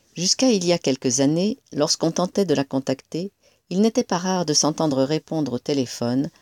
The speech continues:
Henriane n'est pas là », en portugais, français, espagnol, anglais.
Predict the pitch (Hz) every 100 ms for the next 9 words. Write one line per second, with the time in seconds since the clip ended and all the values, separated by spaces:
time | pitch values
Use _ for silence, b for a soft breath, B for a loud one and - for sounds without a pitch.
0 | b b - 170 190 208 214 190 170 151
1 | 143 123 151 - _ _ _ _ 156 165
2 | 160 175 139 135 180 - 143 - - 143
3 | 185 143 - 139 135 151 175 143 127 110
4 | 127